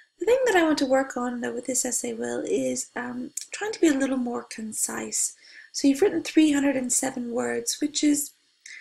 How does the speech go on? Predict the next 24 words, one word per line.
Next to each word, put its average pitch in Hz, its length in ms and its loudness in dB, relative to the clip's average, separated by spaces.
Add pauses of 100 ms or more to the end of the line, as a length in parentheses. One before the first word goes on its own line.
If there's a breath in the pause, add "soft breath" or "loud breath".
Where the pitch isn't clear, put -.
(260 loud breath)
a 294 60 10
little 349 460 10
over 269 580 4 (340)
sort 240 220 -4
of 233 80 -10
the 233 80 -6
maximum 240 760 0
that - 120 -4
we 240 160 -4
would 240 160 -8
suggest. 240 480 -4
I 240 40 -10
think 269 160 -6
the 226 60 -2
maximum 285 520 0
we 247 100 -4
would 233 100 -10
suggest - 400 -6
is - 120 -4
two - 220 0
hundred 254 200 -6
and 226 140 -10
seventy-five 247 760 -6
words. - 440 -6